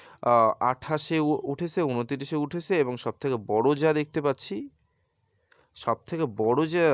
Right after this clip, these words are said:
বাধাপ্রাপ্ত অবস্থায় রয়েছে, এটা চৌত্রিশের মধ্যে মধ্যে, তেত-, সাড়ে তেত্রিশ থেকে চৌত্রিশের মধ্যে মধ্যেই বাধাপ্রাপ্ত করে ফেলেছে। তো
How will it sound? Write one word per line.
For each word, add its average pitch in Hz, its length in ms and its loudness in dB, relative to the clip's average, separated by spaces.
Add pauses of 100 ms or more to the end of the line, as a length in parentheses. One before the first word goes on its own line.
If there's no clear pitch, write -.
(220)
বাধাপ্রাপ্ত 135 920 -2
অবস্থায় 135 560 0
রয়েছে, 127 300 -2
এটা 160 440 -2 (520)
চৌত্রিশের 147 600 -4
মধ্যে 131 300 -4
মধ্যে, 127 260 -4
তেত-, 135 380 -4
সাড়ে 135 260 0
তেত্রিশ 139 320 -6
থেকে 147 140 -2
চৌত্রিশের 113 460 -4
মধ্যে 110 220 -4
মধ্যেই 110 220 0
বাধাপ্রাপ্ত 104 540 -2 (340)
করে 113 180 2
ফেলেছে। 78 400 -6 (440)
তো 180 100 6